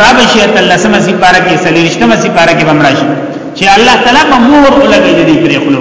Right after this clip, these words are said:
باندې. نو خپې به خبرې کوي، لاسونه به خبرې کوي، چمړې به خبرې کوي، ځمکه به په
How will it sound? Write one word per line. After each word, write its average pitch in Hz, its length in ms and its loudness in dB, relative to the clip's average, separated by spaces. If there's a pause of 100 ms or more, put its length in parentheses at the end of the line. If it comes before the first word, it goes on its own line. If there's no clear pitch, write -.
باندې. - 180 -6 (520)
نو 156 160 0
خپې 226 260 0
به 226 80 2 (120)
خبرې 208 340 0
کوي، 226 160 2 (880)
لاسونه 208 400 2
به 202 80 2 (100)
خبرې - 340 0
کوي، 196 200 0 (640)
چمړې 185 440 0
به 233 80 2 (100)
خبرې 196 380 0
کوي، 233 180 2 (720)
ځمکه 240 380 2
به 208 140 2
په - 60 2